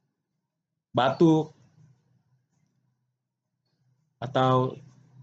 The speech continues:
tidak menjaganya kebersihan.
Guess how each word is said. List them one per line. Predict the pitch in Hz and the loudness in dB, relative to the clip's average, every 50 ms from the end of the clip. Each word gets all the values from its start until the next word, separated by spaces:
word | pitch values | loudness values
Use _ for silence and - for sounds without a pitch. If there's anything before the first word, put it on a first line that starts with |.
| - - - - - - _ _ _ _ _ _ _ _ _ _ _ _ 127 | -20 -20 -20 -20 -20 -20 _ _ _ _ _ _ _ _ _ _ _ _ 0
tidak | 127 127 117 117 | 0 2 2 2
menjaganya | 135 135 135 127 120 135 127 135 127 127 | 2 2 2 2 2 2 2 2 2 0
kebersihan. | 135 123 127 127 127 139 147 147 147 147 147 143 139 143 143 147 - | 0 -2 0 0 2 2 2 4 4 2 0 0 -2 -4 -8 -12 -16